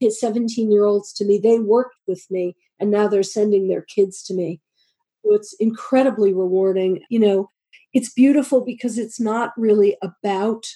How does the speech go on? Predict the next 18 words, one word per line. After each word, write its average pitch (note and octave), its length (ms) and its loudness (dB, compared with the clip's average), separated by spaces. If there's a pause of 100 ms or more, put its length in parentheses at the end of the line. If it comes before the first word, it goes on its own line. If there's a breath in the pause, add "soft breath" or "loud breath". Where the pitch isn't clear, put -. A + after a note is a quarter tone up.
(480)
where G3+ 240 4
they F3+ 180 2
get F3+ 220 0
in, G#3+ 320 -2 (380)
per B3 160 -2
se. C4 500 -2
Certainly G#3 680 -2
for G3+ 80 -2
their G#3 160 2
parents, G#3+ 500 -4
it's F#3 160 -4
often F#3+ 340 -2
about F#3+ 280 -2
where G3 120 2
they F#3 140 2
get F#3+ 180 2
in. G#3 240 0
And G#3 200 0